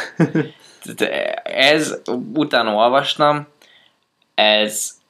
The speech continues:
Speaker 2: egy nem D C hős volt régen, és a D C beperelt azt a kiadót, aki kiadta a, egyébként Captain Marvel a neve. Tehát azért hívják Shazamnak most már, hogy ne lehessen keverni a Marvel-es Captain
Speaker 1: Oh.
Speaker 2: Marvel-lel. Ö, amúgy,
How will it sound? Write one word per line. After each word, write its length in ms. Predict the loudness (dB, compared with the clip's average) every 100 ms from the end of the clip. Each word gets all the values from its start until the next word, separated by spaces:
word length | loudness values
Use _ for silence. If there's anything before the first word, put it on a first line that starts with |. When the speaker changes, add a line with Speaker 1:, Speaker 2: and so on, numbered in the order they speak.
| _
Speaker 2:
egy 200 | -2 -2
nem 340 | 2 0 0 2
D 280 | 2 0
C 60 | -4
hős 460 | -4 -2 -4 -4 -2
volt 260 | -2 -2
régen, 520 | 2 2 4 2 0 -12 _ _ _ _ _ _ _ _
és 280 | -2 0
a 40 | 0
D 200 | 0 0
C 160 | -2
beperelt 520 | 0 0 0 0 0 -4
azt 220 | -10 -8
a 140 | -10
kiadót, 420 | -2 0 0 -4
aki 220 | -8 -10 -4
kiadta 760 | 0 0 0 2 4 4 2
a, 260 | 0 -4 -4
egyébként 400 | -2 -2 -2 -2
Captain 320 | -2 -2 -4
Marvel 340 | -2 -2 -2 -6
a 60 | -4
neve. 260 | -2 -2 -6 _
Tehát 240 | -10 -8 -10 -8 -2
azért 280 | 0 2 0
hívják 260 | 2 2
Shazamnak 560 | 2 0 2 0 0 -2
most 220 | -6 -4
már, 160 | -2 0
hogy 120 | 0
ne 160 | -2 0
lehessen 380 | 0 2 -2
keverni 360 | 0 0 2 0
a 60 | 0
Marvel-es 480 | 2 2 2 0 0
Captain 360 | 2 4 2
Speaker 1:
Oh. 40 | 0
Speaker 2:
Marvel-lel. 600 | -2 2 2 4 0 -2 -20 -20 -20 -20 _ _ _
Ö, 520 | -4 0 2 4 4
amúgy, 840 | 4 2 0 -2 -4 -4 -4 -8